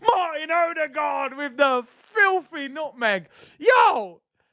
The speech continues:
Jesus, he's balling like a loon. That nutmeg was, yo, man's kneecaps were smacking against each other. Whack out!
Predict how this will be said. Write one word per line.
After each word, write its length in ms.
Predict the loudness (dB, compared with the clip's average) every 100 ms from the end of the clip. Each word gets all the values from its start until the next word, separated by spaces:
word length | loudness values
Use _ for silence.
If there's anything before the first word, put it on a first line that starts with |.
| _ _
Jesus, 640 | 2 4 2 0 -6 -6
he's 160 | -12 -16
balling 640 | -14 2 4 6 4 0
like 240 | -2 -4 -4
a 60 |
loon. 480 | -8 -10 -10 -10 -4
That 260 | -2 -2 -4
nutmeg 560 | -2 0 0 0 0
was, 200 | 2 0
yo, 280 | 2 4 4
man's 340 | 4 2 0 -6
kneecaps 640 | -6 -6 -4 -6 -6 -8
were 80 | -16
smacking 600 | -14 -14 -12 -12 -8 -6
against 400 | 0 0 0 -4
each 180 | -6 -2
other. 180 | 0 2
Whack 300 | 4 2 0
out! 340 | -4 -4 -6